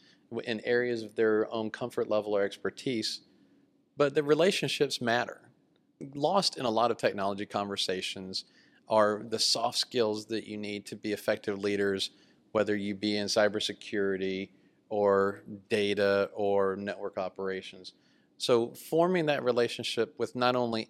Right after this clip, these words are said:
Emily, but her fellow cyber scholars that did spend some time with us, that we walked them through what a day in the life of a cybersecurity professional might be, it makes an impression on them.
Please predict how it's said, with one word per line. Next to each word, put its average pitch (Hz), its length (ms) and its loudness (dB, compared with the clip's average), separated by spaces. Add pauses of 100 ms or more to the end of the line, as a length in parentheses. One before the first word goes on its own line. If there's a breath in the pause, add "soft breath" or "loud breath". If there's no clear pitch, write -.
Emily, 110 580 -2 (480 soft breath)
but 110 320 4
her 113 180 2
fellow 123 280 4
cyber 107 340 2
scholars 117 520 2
that 110 200 2
did 139 220 0 (160)
spend 123 260 -4
some 110 160 -6
time 104 300 -2
with 101 100 -4
us, 101 180 2
that 104 200 -6
we 104 80 -4
walked 113 300 2
them 110 120 -8
through 113 480 0 (440 soft breath)
what 131 120 0
a 147 60 2
day 110 220 2
in 120 80 2
the 127 60 2
life 120 300 4
of 113 120 -2
a 117 180 2
cybersecurity 110 640 -2
professional 123 480 -2
might 95 280 -6
be, 98 260 -4 (840 soft breath)
it 135 160 -2
makes 147 300 2
an 160 80 -2
impression 127 720 0
on 101 400 -2
them. 90 400 -6